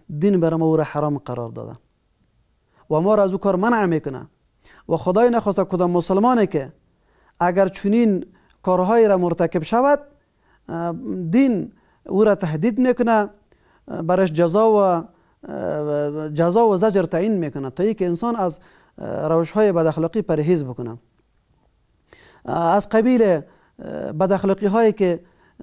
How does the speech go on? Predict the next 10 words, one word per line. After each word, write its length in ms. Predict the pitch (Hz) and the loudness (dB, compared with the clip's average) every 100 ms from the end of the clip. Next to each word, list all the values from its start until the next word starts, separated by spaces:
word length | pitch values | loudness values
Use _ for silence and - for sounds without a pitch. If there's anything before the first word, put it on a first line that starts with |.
| 165 180 160 | -8 -6 -2
در 140 | 185 | 0
جوامع 360 | 165 180 180 214 | 2 2 4 4
انسانی 720 | 190 175 180 180 214 185 - _ _ _ | 4 2 2 2 2 0 -6 _ _ _
رواج 460 | - 170 175 214 185 | -4 0 2 2 2
و 60 | 180 | 2
معمول 340 | 170 180 202 | 2 0 2
می‌باشه، 520 | 190 175 165 165 156 - _ _ _ _ | 2 0 0 0 -2 -8 _ _ _ _
مثلاً 560 | 170 180 196 185 175 165 - _ _ _ - - 50 - - - - - - 151 151 | -4 -2 0 0 0 -4 -10 _ _ _ -20 -16 -16 -16 -18 -16 -16 -16 -14 -8 -4
دزدی 400 | 170 156 208 190 | -2 0 2 4
است، 300 | 160 147 | 2 -2